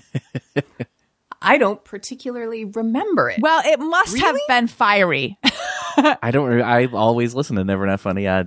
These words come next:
Speaker 3: I remember that episode, but I don't remember that either.
Speaker 1: Yeah, I do not remember that.
Speaker 2: Hmm. This is
Speaker 1: That's really
Speaker 2: curious.
Speaker 1: weird. Like, we could, I know
Speaker 2: I feel like
Speaker 1: we made a joke about Carolla, like, um,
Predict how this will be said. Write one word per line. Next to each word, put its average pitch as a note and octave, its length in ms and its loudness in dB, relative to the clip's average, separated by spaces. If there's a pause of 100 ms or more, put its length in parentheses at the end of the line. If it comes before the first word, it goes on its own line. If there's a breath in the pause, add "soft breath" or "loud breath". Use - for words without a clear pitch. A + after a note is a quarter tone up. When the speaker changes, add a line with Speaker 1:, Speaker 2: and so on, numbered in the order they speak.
Speaker 3:
I G#2+ 140 4
remember G2+ 440 4
that A2 160 6
episode, G#2 400 2
but F#2 100 0
I F2 100 2
don't F2 180 0
remember F2 300 -4
that F#2 200 -4
either. F2 280 -6 (540 soft breath)
Speaker 1:
Yeah, A3+ 540 -2
I A3 240 2 (220)
do A3+ 220 -2 (140)
not B3 500 0
remember A#3+ 760 -8
that. - 260 -10
Speaker 2:
Hmm. C5 220 4 (960)
This A4+ 180 2
is A#4+ 80 4
Speaker 1:
That's - 200 -2
really B4 280 4
Speaker 2:
curious. G3 220 4
Speaker 1:
weird. - 420 -8
Like, E4 200 -2
we E4+ 160 0
could, G#4 280 0 (140)
I C#4+ 160 2
know D4 140 0
Speaker 2:
I - 40 4
feel F4 160 2
like F#4+ 80 4
Speaker 1:
we C#4 100 -2
made B3+ 240 0
a A3+ 80 2
joke A#3+ 520 0
about G3 340 2
Carolla, F3+ 500 -4
like, F3 400 -8 (140)
um, E3 460 -2